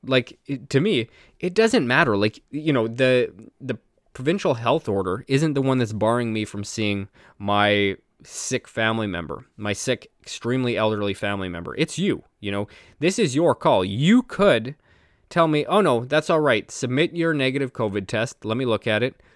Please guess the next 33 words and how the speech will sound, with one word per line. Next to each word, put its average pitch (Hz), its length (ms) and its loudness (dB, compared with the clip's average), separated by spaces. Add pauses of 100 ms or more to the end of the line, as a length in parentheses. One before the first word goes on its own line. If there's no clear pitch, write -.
(140)
And 120 140 -4
you're 139 100 2
good 131 220 2
to 123 60 -4
go. 117 160 0
You're 104 140 -2
good 120 180 -4
to 120 60 -6
see 113 200 -6
him. 92 140 -4
Just 107 140 -12
stay 117 200 -2
masked 113 420 -2
up, 113 160 -4
do 120 100 -6
whatever, 110 400 -2
whatever 127 480 -2
other 123 140 -2
safety 120 320 -2
protocol 110 420 -2
they 101 80 0
want, 95 300 -4 (920)
you 113 100 -4
know. 98 180 -2 (920)
And 135 280 2
that 190 200 2
is 202 120 2
something 135 440 -4
to 127 100 -10
keep 127 300 -6
in 117 80 -2
mind 101 400 2
at - 180 -6